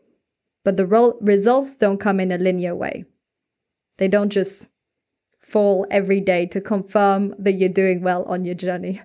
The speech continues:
<laughs> That would be too easy. That would be too much confirmation. <laughs> Wonderful. So this is really the essence of transformational work, of how you can go from where you are, if you're not satisfied in this area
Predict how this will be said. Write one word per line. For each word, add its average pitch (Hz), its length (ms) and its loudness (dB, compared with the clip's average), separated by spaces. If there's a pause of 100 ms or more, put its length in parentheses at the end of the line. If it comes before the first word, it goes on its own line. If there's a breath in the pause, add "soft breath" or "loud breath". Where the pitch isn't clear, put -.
<laughs> 480 160 -4
That 247 120 4
would 240 180 4
be 226 120 -2
too 226 200 0
easy. 196 360 -2 (120)
That 220 100 2
would 220 100 0
be 233 100 2
too 254 180 -2
much 233 240 2
confirmation. 214 840 -2 (100)
<laughs> 403 100 2 (2250 loud breath)
Wonderful. 196 420 0
So 240 160 2
this 320 240 0
is 269 180 0
really 214 640 0
the 240 160 4
essence 208 540 -2 (260)
of 240 200 2
transformational 185 1000 -4
work, 180 420 -10 (280 soft breath)
of 190 140 -8
how 262 320 2
you 262 200 2
can 208 240 -2
go 185 260 -4
from 185 360 -10
where 226 200 2
you 226 260 0
are, 190 360 -4
if - 140 -14
you're 185 100 -8
not 226 380 0
satisfied 196 840 -4
in 233 160 0
this 226 220 2
area 190 380 -2